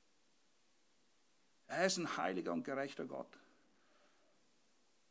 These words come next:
Und Paulus weiß, wovon er spricht, wenn er sagt, „Da wir nun den Schrecken des Herrn kennen.“ Denn es wird schrecklich sein, wenn Gott Gericht hält.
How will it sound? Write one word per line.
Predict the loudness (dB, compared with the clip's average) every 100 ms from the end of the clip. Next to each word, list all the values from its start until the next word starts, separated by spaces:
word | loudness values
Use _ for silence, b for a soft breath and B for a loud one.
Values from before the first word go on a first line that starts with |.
| -20 -20 -20 -20 -20 -8
Und | -8
Paulus | -4 0 2 2 0
weiß, | -2 -2 -2
wovon | -4 -4 -6
er | -4
spricht, | -6 -8 -8 -6
wenn | -4
er | -4
sagt, | -4 -10 -12 -20 -20 -20 -20 -20 -20 -20 -20 -20 -20 _
„Da | -2 0
wir | 0
nun | 0 -2
den | -4
Schrecken | -6 -8 -6 -8
des | -8 -8
Herrn | -10 -12
kennen.“ | -12 -14 -16 -20 -20 -20 -20 _ -10
Denn | -4
es | -2
wird | -2 -4
schrecklich | -6 -4 -6 -6 -8
sein, | -10 -12 -18 -20 -20 -20 -20 -20 -20 -20 -20 -20 -20 -20 _ _ _ _ _ -12
wenn | -8 -4
Gott | -4 -4
Gericht | -8 -10 -14
hält. | -18 -20